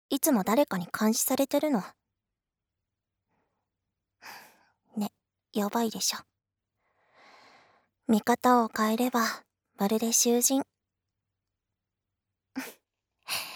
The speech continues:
ごめんごめん。愚痴っぽくなっちゃった。美味しいものを食べてるんだから、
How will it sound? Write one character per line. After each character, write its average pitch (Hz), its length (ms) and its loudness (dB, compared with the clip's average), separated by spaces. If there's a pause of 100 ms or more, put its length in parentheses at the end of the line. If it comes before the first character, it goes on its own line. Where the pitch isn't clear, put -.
(160)
ご 208 140 10
め 240 200 6
ん 277 80 4
ご 214 100 4
め 320 160 8
ん。 - 40 6 (520)
愚 196 120 2
痴 - 120 -4
っ - 80 -18
ぽ - 100 6
く 240 100 2
な 196 100 2
っ - 60 -8
ち - 80 -6
ゃ 185 40 -6
っ - 100 -12
た。 - 220 0 (1040)
美 208 60 8
味 262 160 10
し 277 220 4
い 277 40 6
も 269 140 6
の 262 160 6
を 214 80 4
食 220 120 -2
べ 220 120 2
て 196 120 -4
る 180 120 -2
ん 170 80 -4
だ 175 80 -8
か 185 140 -4
ら、 185 280 -2